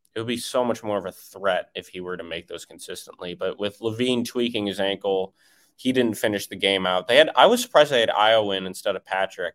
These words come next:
Ayo played well, don't get me wrong, but I was still a little bit, uh, I, I was questioning it because of the size, the size difference. I think Patrick would have been really important, but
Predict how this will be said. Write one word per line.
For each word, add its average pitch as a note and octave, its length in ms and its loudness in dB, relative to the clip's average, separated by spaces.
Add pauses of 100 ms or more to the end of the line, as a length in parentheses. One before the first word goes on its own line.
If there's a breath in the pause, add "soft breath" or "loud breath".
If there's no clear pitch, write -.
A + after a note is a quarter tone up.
(220)
Ayo C3+ 220 8
played C#3 200 -2
well, G2 600 4
don't A2 180 -4
get A2 100 -2
me F#2+ 80 -4
wrong, F2+ 540 -2
but F2+ 200 -4 (600)
I G2+ 80 2
was G#2+ 120 -2
still A2+ 540 0 (480)
a A2 60 -6
little A#2 260 -2
bit, G2+ 380 -2 (500)
uh, A2+ 220 2
I, A2+ 80 4
I B2 160 4
was C#3 140 2
questioning C#3+ 400 0
it G2+ 140 -2
because A#2+ 300 -6
of B2 80 -10
the A2 80 -6
size, B2+ 540 0 (580)
the A2+ 100 -12
size A#2 360 -2
difference. G2+ 340 -12
I G#2+ 60 -6
think A2+ 260 -8
Patrick A2+ 400 -4
would A2 100 -10
have G#2 180 -14
been G2+ 340 -6 (720 soft breath)
really A#2 500 0
important, G2+ 540 -4 (120)
but G2 220 -4